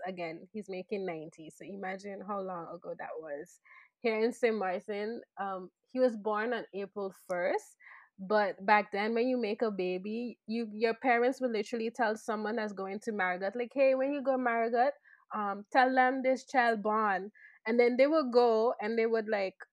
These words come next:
write this child name, but they sometimes would ask, they would put the last name of whoever and wrote your name in Marigot. So, like, example, his dad, for example, had a whole different last name because the person that went to report his birth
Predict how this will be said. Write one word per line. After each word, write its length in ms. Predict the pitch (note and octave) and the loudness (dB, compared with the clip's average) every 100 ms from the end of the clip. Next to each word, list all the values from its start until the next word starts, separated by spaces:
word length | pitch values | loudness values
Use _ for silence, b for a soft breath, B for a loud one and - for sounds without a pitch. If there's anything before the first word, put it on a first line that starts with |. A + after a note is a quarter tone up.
| - | -6
write 400 | G#3 A#3 B3 A3+ | 2 4 4 0
this 200 | B3+ - | -2 -2
child 380 | - A#3+ A#3 A#3 | 2 4 4 2
name, 420 | B3+ B3 A3 A#3 | 2 2 2 -2
but 260 | A3 G#3 G3 | -4 -2 4
they 220 | A#3 C4 | 4 4
sometimes 760 | - B3+ C4+ C4 A#3 A3 B3+ - | 2 0 2 2 2 0 -4 -4
would 180 | A3 G#3 | -4 2
ask, 460 | G#3+ G#3+ A3+ - - | 6 6 4 -6 -16
they 140 | G#3+ B3+ | 2 4
would 160 | D4 D4 | 4 4
put 240 | D4 G#3+ G#3+ | 6 6 4
the 100 | A3 | 2
last 480 | G3+ G3+ A3 - A#3 | 6 6 6 0 0
name 340 | A#3 B3+ D4 | 4 4 2
of 160 | A3+ A3 - | -2 -4 -2
whoever 720 | C#4 - A3 A3 A#3+ A#3 A3 | -4 2 2 2 2 2 0
and 240 | G#3+ G#3+ G3 _ _ - G3 | -2 -6 -8 _ _ -10 -4
wrote 260 | G#3+ - | -2 -2
your 100 | A#3 | 0
name 200 | A3 G#3+ | 0 0
in 120 | G3+ | -2
Marigot. 480 | F#3+ F3+ F3 F3 F3 | -2 -2 -2 -4 -8
So, 180 | - A#3+ | -6 0
like, 260 | G#3+ G3+ F#3+ b b _ _ | 2 2 0 b b _ _
example, 500 | G#3+ G#3+ G#3 G#3+ A#3 | -6 -2 0 0 -2
his 240 | B3 B3+ A3+ | 2 4 4
dad, 480 | G3 G3 G3 G#3 A#3 | 2 4 4 4 0
for 120 | B3 | -4
example, 580 | G#3+ G#3 G#3 G3 G#3 G#3+ | -4 -6 -6 -6 -6 -4
had 200 | A3+ A3 | 0 0
a 100 | G#3+ | 0
whole 300 | G#3+ C4+ D#4 | 4 4 4
different 380 | B3 D4 D4+ C#4+ | 2 -2 0 2
last 340 | B3+ G#3+ A3 - | 4 4 0 -2
name 280 | A#3+ A3+ A3+ | 0 0 -4
because 300 | G#3+ A3+ G#3+ | -4 -4 -4
the 100 | G#3 | -4
person 480 | - A#3 B3 B3+ | -2 0 0 0
that 160 | B3+ A3 | 2 2
went 220 | G#3 A3 | 0 -4
to 80 | B3 | -4
report 500 | A#3+ A3 - G#3+ A3+ | -6 -4 -2 -2 -2
his 140 | A#3+ | -8
birth 400 | F3+ F#3+ F#3+ C4 | -8 -4 0 -2